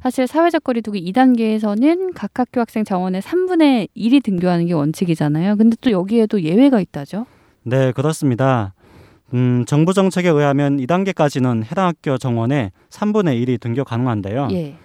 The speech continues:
Speaker 2: 하지만 삼분의 이까지 조정 가능합니다.
Speaker 1: 음, 어떤 경우인가요?
Speaker 2: 예를 들면은 수도권의 경우
Speaker 1: 네.
Speaker 2: 거리두기 이 단계에서는 유치원, 초등학교, 중학교까지 밀집도는 원칙적으로 삼분의 일인데요.
Speaker 1: 네.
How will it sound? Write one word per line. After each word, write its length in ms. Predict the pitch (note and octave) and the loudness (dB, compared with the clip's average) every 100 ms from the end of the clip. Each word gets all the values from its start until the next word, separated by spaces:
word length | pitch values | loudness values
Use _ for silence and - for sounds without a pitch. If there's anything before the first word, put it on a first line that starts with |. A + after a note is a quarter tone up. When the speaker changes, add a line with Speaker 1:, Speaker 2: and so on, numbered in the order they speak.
| _ _ | _ _
Speaker 2:
하지만 440 | F3 E3+ F3+ E3+ | -6 0 2 2
삼분의 460 | D#3+ G#3 A3 G3 B2+ | 0 -2 0 0 0
이까지 540 | A#2+ - D#3+ B2 G2+ G2+ | -4 -4 -2 -2 -6 -8
조정 300 | A#2 A#2 C3+ | -8 -4 -2
가능합니다. 540 | A2+ G#2+ G#2+ G#2 G#3+ | 0 0 0 0 -2
Speaker 1:
음, 180 | G#3 E3 | -4 -6
어떤 240 | E3+ A#3+ G#3+ | -6 -2 -2
경우인가요? 540 | E3+ D3+ D3+ G3 F3 | -2 -8 -10 -12 -8
Speaker 2:
예를 220 | B2+ D#3+ | 0 0
들면은 560 | D#3+ D#3 D3+ D3+ D3 D3 - - | 2 2 2 2 2 0 -6 -18
수도권의 520 | - F#3+ - E3+ D#3 | -2 -2 2 0 0
경우 440 | B2+ A#2 C#3 A2 F#2+ | 0 0 0 0 -4
Speaker 1:
네. 160 | F3 | -6
Speaker 2:
거리두기 460 | D3 D#3+ D#3+ D3+ C3+ | -2 -2 -2 -2 -2
이 40 | |
단계에서는 680 | C3+ C#3+ B2 A2+ B2 D3+ F3 - - | 0 0 0 -2 -2 -2 -2 -8 -10
유치원, 440 | C3 - E3 D#3 | -8 -2 0 2
초등학교, 440 | D#3 F#3 G3 F3 E3 | 0 -2 -2 -2 -2
중학교까지 760 | - C#3+ D3+ C#3 B2 C#3+ D#3 - _ - | 0 -2 -2 -4 -4 -2 -4 -6 _ -6
밀집도는 720 | C3 B2+ D#3+ B2+ A#2+ D3 G2 - | -4 -4 -6 -2 0 0 -2 -6
원칙적으로 600 | A#2+ B2 - D#3 C#3+ C#3 | -8 -8 -6 -4 0 0
삼분의 440 | - G3 G#3 F3 | -2 -2 0 0
일인데요. 500 | A2+ B2 G#2+ G#2 D3+ | 0 0 -2 -2 -4
Speaker 1:
네. 300 | B2 F3 C#3+ | -4 -6 -10